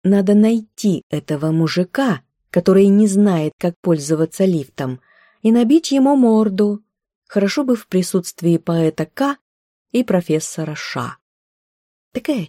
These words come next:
чушь. Сделаю все наоборот. При помощи пунктира я расскажу, какой он хороший, наш советский человек. Не моется, потому что мыла нет.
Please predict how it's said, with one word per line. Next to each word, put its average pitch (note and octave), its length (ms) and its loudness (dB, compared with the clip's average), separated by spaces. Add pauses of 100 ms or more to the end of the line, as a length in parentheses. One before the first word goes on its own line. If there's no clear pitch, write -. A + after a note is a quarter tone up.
чушь. - 540 -12 (540)
Сделаю E3+ 480 0
все - 200 -6
наоборот. C#3 600 -10 (600)
При F3 120 -2
помощи F3+ 440 0
пунктира F3+ 760 -2
я E3 180 -2
расскажу, E3 440 -4
какой E3+ 360 -2
он E3 240 -2
хороший, F3 960 -4 (380)
наш C3+ 280 -8
советский D3+ 640 -4
человек. E3 640 -4 (460)
Не B3+ 140 2
моется, C#4 560 2
потому B3+ 300 0
что - 180 -4
мыла A3 480 4
нет. A3 460 0